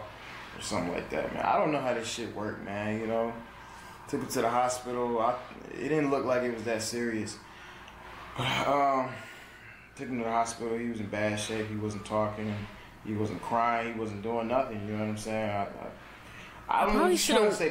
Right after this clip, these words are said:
Speaker 1: positive and
Speaker 2: I
Speaker 1: s-
Speaker 2: probably shoulda watched the video before this to figure out who the son was. 'Cause I'm lost.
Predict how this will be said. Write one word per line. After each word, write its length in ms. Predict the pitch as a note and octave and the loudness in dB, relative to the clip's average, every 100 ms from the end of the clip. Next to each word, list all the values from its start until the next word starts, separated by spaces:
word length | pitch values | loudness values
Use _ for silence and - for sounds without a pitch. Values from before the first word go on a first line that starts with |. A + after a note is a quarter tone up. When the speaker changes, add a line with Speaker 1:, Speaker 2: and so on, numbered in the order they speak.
| - | 2
Speaker 1:
positive 380 | E3 D#3 D3 C#3 | 4 4 2 -2
and 80 | C#3 | 2
Speaker 2:
I 40 | |
Speaker 1:
s- 60 | - | 6
Speaker 2:
probably 240 | D4 C#4+ | 6 4
shoulda 200 | - F#3 | 2 2
watched 240 | E3 D#3+ D#3 | 2 2 0
the 60 | |
video 300 | D3+ D#3+ D3+ | 0 0 0
before 260 | D3 - E3 | -2 -2 -2
this 180 | E3 - | -2 -6
to 60 | - | -8
figure 200 | D#3+ D3+ | -6 -2
out 80 | D3+ | -2
who 160 | D3+ C3 | -2 -4
the 80 | |
son 380 | C3 C#3+ B2 A2 | -4 -6 -6 -8
was. 400 | F#2+ C2 - - - - - - - - | -10 -12 -14 -14 -14 -16 -18 -18 -20 -8
'Cause 120 | - | 0
I'm 200 | G#3 G#3 | 2 2
lost. 400 | E3+ - - - | 0 -4 -10 -20